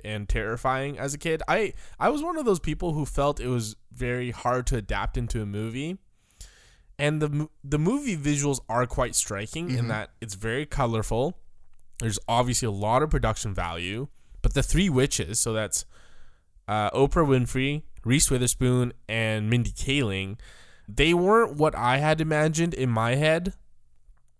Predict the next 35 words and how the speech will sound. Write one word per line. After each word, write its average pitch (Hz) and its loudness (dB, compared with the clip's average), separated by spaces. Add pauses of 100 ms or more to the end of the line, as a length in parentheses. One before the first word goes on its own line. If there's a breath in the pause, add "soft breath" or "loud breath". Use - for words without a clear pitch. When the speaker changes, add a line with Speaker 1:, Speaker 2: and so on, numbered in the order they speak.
(140)
Speaker 1:
as 117 4
the 110 0
three 113 0
witches. 170 0 (720)
Speaker 2:
Yeah, 127 2
they're 123 -2
like, 113 -6
what, 117 -4
Missus 117 0
Who, 113 -4
Missus 110 -4
Witch, 107 -6
and 101 -8 (140)
Miss, 110 -4
but 110 -8
yeah, 98 -6 (100)
yeah. 95 -8
Speaker 1:
Yeah, 110 -2
exactly. 95 -6
So 143 2 (140)
I 147 2
think 202 0
visually 135 4 (220)
it 147 2
wasn't 175 6
as 151 4
dark 117 2
as 101 2
I 98 0
expected, 156 -2 (600 loud breath)
because 143 4
if 151 0
you, 185 2 (280)
the 147 -4
first - 2